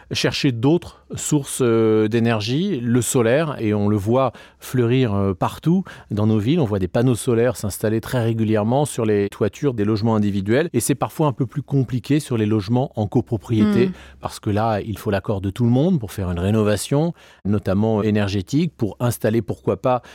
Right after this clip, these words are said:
Speaker 1: des panneaux solaires. Mais on a des pistes que les Français connaissent bien aujourd'hui.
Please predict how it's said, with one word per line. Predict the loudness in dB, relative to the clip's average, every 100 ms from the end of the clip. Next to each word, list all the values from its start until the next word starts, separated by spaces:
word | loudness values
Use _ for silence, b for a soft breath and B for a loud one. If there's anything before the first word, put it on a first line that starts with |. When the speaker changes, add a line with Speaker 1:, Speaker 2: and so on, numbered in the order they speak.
| B -6
Speaker 1:
des | -2
panneaux | 0 0 0
solaires. | 0 0 0 0
Mais | 2
on | 2 2
a |
des | 2 2
pistes | -2 0
que | 0
les |
Français | 0 -4 -2 -2
connaissent | 0 -2 -2 -2
bien | 0
aujourd'hui. | 0 -2 -4 -8 -14